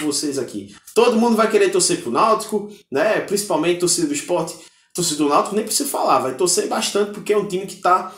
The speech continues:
buscando reação pra sair da zona. Aí teve também o manto rubro-negro e o jogo do Vasco contra o Náutico. Falei também, né, a expectativa, né, o Náutico precisa dessa vitória pra poder chegar a trinta,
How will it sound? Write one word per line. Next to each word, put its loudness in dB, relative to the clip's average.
buscando 0
reação 0
pra -2
sair -2
da 0
zona. -6
Aí 2
teve 2
também 0
o 0
manto 6
rubro-negro 2
e 0
o -2
jogo 4
do 0
Vasco 0
contra 4
o 2
Náutico. 0
Falei 2
também, 2
né, 0
a 0
expectativa, -4
né, 2
o 0
Náutico -2
precisa 0
dessa 0
vitória 0
pra -2
poder -2
chegar 4
a 2
trinta, 0